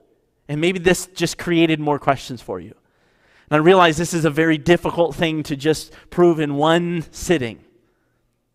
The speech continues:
But if anything, I hope this has gotten you thinking. That so, so often we hear things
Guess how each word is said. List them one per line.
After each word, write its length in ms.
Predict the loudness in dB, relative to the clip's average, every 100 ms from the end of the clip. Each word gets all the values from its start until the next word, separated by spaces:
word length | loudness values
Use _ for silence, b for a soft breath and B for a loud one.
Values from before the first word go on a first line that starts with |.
| _ _ _ _ _ _ _ _ _ _ _ _ _ -4
But 140 | -4
if 100 | -4
anything, 320 | -6 -8 -10
I 60 | -12
hope 180 | -12 -12
this 140 | -14
has 100 | -10
gotten 240 | -10 -10
you 60 | -16
thinking. 500 | -18 -16 -18 -20 -20 _ _ _ _ _ _ _ _ _ _ _ _ _ _ _ _ -6
That 180 | -6
so, 380 | -4 -2 -2 -2
so 180 | -2 -2
often 420 | 2 0 -2 -8
we 120 | -8
hear 320 | -8 -6 -6 -4
things 480 | -8 -8 -10 -12